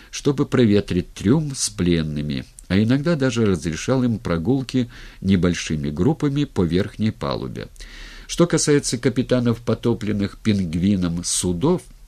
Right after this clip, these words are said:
то они жили в каютах, располагавшихся по левому борту надстройки, где за ними было легко наблюдать германским часовым. Среди них был и генерал армии спасения, захваченный на одном из судов.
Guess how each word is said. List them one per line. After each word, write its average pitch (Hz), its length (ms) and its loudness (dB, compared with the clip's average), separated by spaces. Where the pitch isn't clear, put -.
то - 80 0
они 147 180 2
жили 123 280 2
в 113 100 -4
каютах, 139 640 -2
располагавшихся 113 1160 0
по 123 160 -2
левому 82 500 0
борту 80 480 -2
надстройки, 151 920 -2
где 101 160 2
за 95 160 0
ними 139 240 0
было 117 240 2
легко 101 420 0
наблюдать 92 600 0
германским 87 720 -2
часовым. 65 600 -6
Среди 143 380 4
них 170 180 2
был 120 280 4
и 135 180 4
генерал 117 560 4
армии 110 400 2
спасения, 90 880 0
захваченный 127 880 0
на 92 140 2
одном 87 360 0
из 117 80 0
судов. 80 540 -4